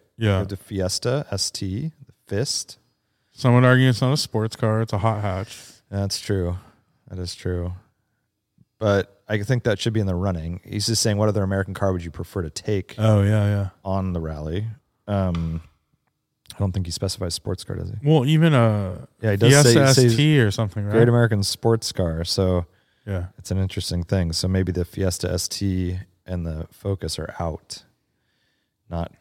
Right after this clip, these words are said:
Speaker 2: true
Speaker 1: I think
Speaker 2: sports
Speaker 1: so.
Speaker 2: car.
Speaker 1: I think so.
Speaker 2: And then they don't make, there's no, like, competitor to a Miata that we're forgetting.
Speaker 1: Uh, there's,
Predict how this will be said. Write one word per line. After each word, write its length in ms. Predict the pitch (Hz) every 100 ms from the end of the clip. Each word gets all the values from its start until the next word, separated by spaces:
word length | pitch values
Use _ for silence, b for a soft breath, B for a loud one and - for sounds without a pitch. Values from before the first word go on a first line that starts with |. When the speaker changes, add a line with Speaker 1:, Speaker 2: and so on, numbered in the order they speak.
| _
Speaker 2:
true 240 | - - 98
Speaker 1:
I 80 | 120
think 240 | 120 87
Speaker 2:
sports 220 | 90 90
Speaker 1:
so. 60 | 92
Speaker 2:
car. 340 | 82 76 85 -
Speaker 1:
I 100 | 107
think 220 | 90 85
so. 200 | - - - _ _ _ _ _
Speaker 2:
And 160 | - 110
then 260 | 113 110 -
they 140 | - 113
don't 120 | 143
make, 280 | 131 117 _
there's 240 | 117 110
no, 200 | 127 131
like, 220 | 127 110 -
competitor 460 | 104 117 110 104
to 220 | 101 - 90
a 60 |
Miata 720 | 87 90 95 110 76 85 110 - _ _ _ _ _ _ -
that 140 | 95 90
we're 100 | 85
forgetting. 520 | - 87 87 92 127
Speaker 1:
Uh, 440 | 123 110 101 98 104
there's, 400 | 117 104 92